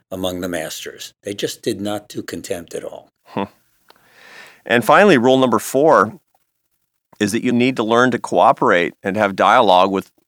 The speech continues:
Speaker 2: those with whom you disagree. The only way you can do that is to seek out and be around people who are different than you are and cooperate with them, listen to them, treat them with empathy. Is that right?
Speaker 1: Yeah. Can I add one thing to that last fu-,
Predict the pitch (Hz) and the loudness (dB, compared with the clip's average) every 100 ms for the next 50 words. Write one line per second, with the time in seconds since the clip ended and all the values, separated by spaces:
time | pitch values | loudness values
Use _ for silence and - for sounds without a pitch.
0 | - - 98 107 120 107 117 120 117 131 | -20 -4 0 0 -4 -6 -4 -4 -4 -8
1 | 120 127 254 - - _ - - _ - | -6 -4 -4 -8 -14 _ -20 -20 _ 0
2 | 110 120 135 135 139 135 131 113 143 170 | 2 2 2 0 0 -2 -2 0 0 0
3 | 104 92 101 101 101 101 - - - 147 | 2 2 2 -2 -6 -2 0 0 2 0
4 | - 101 101 104 - 95 92 104 95 82 | 2 4 4 2 0 -2 0 2 2 2
5 | 87 98 110 110 - 110 - 90 95 90 | 2 4 2 0 -2 -4 -4 -4 -6 -6
6 | 87 95 - 92 87 87 90 95 80 60 | -4 -4 -4 -6 -6 -6 -4 -4 -4 -4
7 | 58 - _ _ _ - 92 - 92 101 | -6 -10 _ _ _ -8 -8 -4 2 2
8 | 117 104 87 78 82 73 73 85 117 - | 4 2 0 -2 -6 -6 -6 -2 -2 0
9 | 110 - - 58 53 - _ - - _ | -2 -4 -6 -8 -8 -16 _ -20 -20 _
10 | - 104 104 95 90 85 87 87 58 60 | -4 -2 -2 -2 -2 -2 -4 -12 -16 -12
11 | 107 82 113 139 156 _ _ _ _ _ | -4 0 0 0 -4 _ _ _ _ _
12 | 214 208 - - 208 220 220 214 175 190 | -2 -2 -4 -2 0 2 0 0 -2 -2
13 | 190 180 170 165 165 160 143 - 131 135 | -2 -4 -4 -4 -2 -2 -6 -4 0 0
14 | 127 - - - | 0 -8 -10 -12